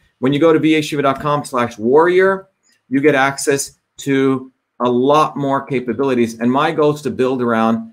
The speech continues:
fifty thousand truth, freedom, and health warriors globally.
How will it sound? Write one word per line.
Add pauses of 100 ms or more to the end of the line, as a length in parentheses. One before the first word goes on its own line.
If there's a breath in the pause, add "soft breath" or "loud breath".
(140)
fifty
thousand (140)
truth, (120)
freedom,
and
health
warriors (200)
globally.